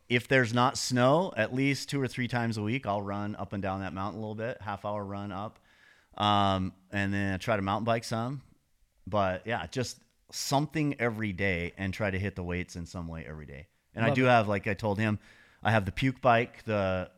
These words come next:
Speaker 1: what do you call those?
Speaker 2: Assault
Speaker 1: Yeah,
Speaker 2: bike, but
Speaker 1: assault
Speaker 2: I think
Speaker 1: bikes.
Speaker 2: that's
Speaker 1: I call it the puke bike
Speaker 2: I like
Speaker 1: because
Speaker 2: that.
Speaker 1: that's the, you know, the,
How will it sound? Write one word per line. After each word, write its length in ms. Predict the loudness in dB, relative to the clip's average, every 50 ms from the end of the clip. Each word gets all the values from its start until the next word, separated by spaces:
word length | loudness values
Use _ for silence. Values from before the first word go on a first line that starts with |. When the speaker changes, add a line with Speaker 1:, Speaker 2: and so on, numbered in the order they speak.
| _ -10
Speaker 1:
what 100 | -8 -8
do 40 | -8
you 40 | -6
call 160 | -6 -4 -4
those? 100 | -2 -2 -2
Speaker 2:
Assault 280 | 2 4 4 4 6 8
Speaker 1:
Yeah, 120 | 8 10 10
Speaker 2:
bike, 60 | 10
but 20 | 8
Speaker 1:
assault 300 | 6 6 10 10 12 12
Speaker 2:
I 60 | 10
think 60 | 10
Speaker 1:
bikes. 360 | 10 8 10 10 8 6 4
Speaker 2:
that's 20 | 6 6
Speaker 1:
I 80 | 6 6
call 220 | 8 8 8 8
it 80 | 8 4
the 60 | 0
puke 300 | -4 -2 -2 -2 0 2
bike 260 | 4 6 6 6 4 2
Speaker 2:
I 40 | 0
like 100 | 2 4
Speaker 1:
because 180 | 6 6 6 4
Speaker 2:
that. 200 | 2 0 0 -4 -10 -14 -2 4
Speaker 1:
that's 240 | 4 6 6 4 0
the, 80 | -6 -8 -10 -10 -4
you 120 | -2 0
know, 240 | 2 2 2 0 -2 _ _ -14 -8
the, 160 | -4 -4 -4